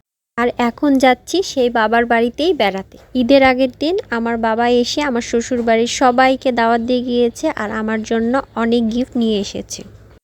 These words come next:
আমার শ্বশুরবাড়ি থেকে আমার বাবার বাড়ি বেশি দূরে না, অল্প একটু রাস্তা, সেখানে হেঁটেই যাওয়া যায়। এই রোদের মধ্যে হেঁটে যাচ্ছি, অনেক গরম লাগছে, ঘেমে গিয়েছি। আর আমি মেহেরিমা আব্বুকে বলছিলাম, "তুমি মেহেরিমাকে কুলে নাও, আমি ভিডিও করি।"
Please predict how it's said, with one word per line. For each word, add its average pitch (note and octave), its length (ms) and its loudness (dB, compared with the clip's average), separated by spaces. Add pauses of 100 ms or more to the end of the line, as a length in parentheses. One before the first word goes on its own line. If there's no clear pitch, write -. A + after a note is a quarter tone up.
আমার C4 120 4
শ্বশুরবাড়ি C4 680 2
থেকে C4+ 300 2
আমার A#3+ 340 0
বাবার A#3 360 -2
বাড়ি A#3 240 0
বেশি A#3 300 -2
দূরে A#3 320 4
না, A#3+ 200 0
অল্প A#3 320 0
একটু A#3+ 240 -6
রাস্তা, A#3+ 600 -2
সেখানে A3+ 540 -6
হেঁটেই A#3+ 320 -2
যাওয়া A3 320 2
যায়। B3 280 -2 (560)
এই B3 180 6
রোদের B3 360 2
মধ্যে B3 360 0
হেঁটে B3 360 -2
যাচ্ছি, A#3+ 580 -4
অনেক A#3+ 340 0
গরম A3+ 340 2
লাগছে, A3 440 -2
ঘেমে A3+ 320 0
গিয়েছি। A3 460 -2
আর G#3+ 220 -2
আমি G#3+ 260 -2
মেহেরিমা A3+ 600 0
আব্বুকে G#3+ 380 -2
বলছিলাম, A3 680 -2 (120)
"তুমি A#3 280 0
মেহেরিমাকে A3+ 640 0 (100)
কুলে A3+ 200 -2
নাও, A#3 240 -2 (540)
আমি A3 360 0
ভিডিও A3 500 0
করি।" A#3 380 -4